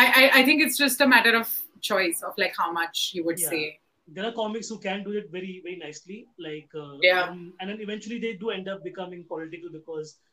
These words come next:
Speaker 2: it affects us. Like, everything that happens in the politics of
Speaker 1: Correct.
Speaker 2: the country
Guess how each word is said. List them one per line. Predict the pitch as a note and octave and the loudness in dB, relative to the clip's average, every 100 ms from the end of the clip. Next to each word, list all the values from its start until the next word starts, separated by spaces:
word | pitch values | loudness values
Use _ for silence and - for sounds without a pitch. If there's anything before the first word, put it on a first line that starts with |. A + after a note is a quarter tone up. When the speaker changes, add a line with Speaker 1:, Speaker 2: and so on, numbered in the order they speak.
| _ | _
Speaker 2:
it | G3 | -12
affects | G#3 C4 C4 | -6 -4 -6
us. | F#3 E3 | -10 -12
Like, | C#3+ D#3+ | -14 -14
everything | E3+ G#3 A3 G#3+ | -12 -12 -10 -10
that | G#3 | -8
happens | F#3 F3 F#3+ F#3 F#3 - - | -6 -6 -8 -10 -10 -14 -14
in | F3+ | -16
the | E3+ | -12
politics | E3+ E3+ D#3+ - | -12 -12 -14 -12
of | F3 | -6
Speaker 1:
Correct. | D4+ D#4 | -4 -4
Speaker 2:
the | D#3+ | -6
country | D#3 - D#3+ E4 | -18 -14 -14 -14